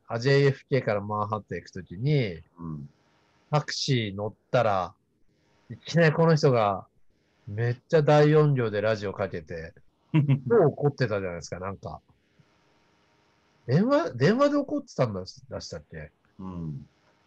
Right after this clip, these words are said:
Speaker 1: すげえ不機嫌で、「うわ、これいきなりまたトラブってるぞ」みたいな感じで。
Speaker 2: うん。あ、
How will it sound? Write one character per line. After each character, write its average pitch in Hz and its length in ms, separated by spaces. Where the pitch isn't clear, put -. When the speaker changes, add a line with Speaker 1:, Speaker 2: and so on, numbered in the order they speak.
Speaker 1:
す 110 80
げ 196 160
え - 20
不 - 160
機 147 120
嫌 120 180
で、 98 500
「う 107 60
わ、 139 260
こ 147 160
れ 151 80
い 123 100
き - 200
な 190 140
り 196 80
ま 185 180
た 185 160
ト 185 200
ラ 202 120
ブ 196 200
っ - 20
て 190 240
る 160 140
ぞ」 135 220
み 127 100
た 110 120
い - 20
な 98 120
感 101 200
じ 95 140
で。 98 360
Speaker 2:
う 85 40
ん。 78 340
あ、 147 200